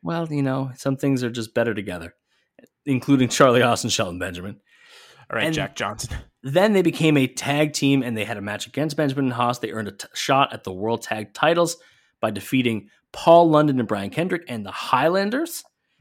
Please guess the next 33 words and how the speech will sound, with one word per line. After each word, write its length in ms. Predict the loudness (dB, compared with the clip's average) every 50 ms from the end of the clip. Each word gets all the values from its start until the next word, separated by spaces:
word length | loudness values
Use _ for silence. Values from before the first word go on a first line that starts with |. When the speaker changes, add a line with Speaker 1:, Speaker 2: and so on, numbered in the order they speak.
| _ _ _ _ _ _ -4
Speaker 1:
And 340 | 0 0 2 2 0 2
then 400 | 2 2 2 2 2 0 -2 -2
they 80 | -4 -4
had 220 | -2 -2 -4 -4 -4
the 80 | -4 -8
fir-, 320 | -10 -4 0 0 0 2
their 120 | 0 -4 -6
title 320 | -2 0 0 2 2 2
match 260 | 2 2 2 0 -2 -4
against 640 | -6 -6 -4 -2 -2 -2 -2 -2 -4 -6 -8 -10 -14 _ _ _ _ _ _ _ _ _ _ _ _ _ _ _ _ _ -6
Lance 340 | -2 2 2 2 2 0 0
Cade 160 | 0 0 0
and 100 | 0 0
Trevor 200 | 0 0 2 2
Murdoch 320 | 2 2 2 2 0 -4
at 100 | -8 -8
Survivor 380 | -8 -6 -4 -2 -2 -2 -2 -2
Series. 320 | -2 -2 0 0 0 0
They 100 | -2 -4
were 140 | -6 -8 -8
unsuccessful. 1000 | -6 -6 -4 -4 -6 -8 -10 -10 -4 -2 -2 -2 -2 -4 -4 -4 -4 -4 -4 -8 _ _ _ _ _ _ _
But 140 | -18 -8 -4
that 180 | -4 -2 0 0
leads 220 | 0 0 0 -2
us 120 | -4 -4 -2
to 60 | -2
this 220 | 0 0 0 0
match, 340 | -2 -2 -4 -4 -8 -12 -10 -8
December 400 | -6 -4 -2 0 0 0 0 -2
tenth, 340 | -2 0 -2 -2 -2 -4 -2
two 160 | 0 0 2
thousand 240 | 2 2 0 0 -4
seven, 400 | -2 0 0 0 0 0 -6 -8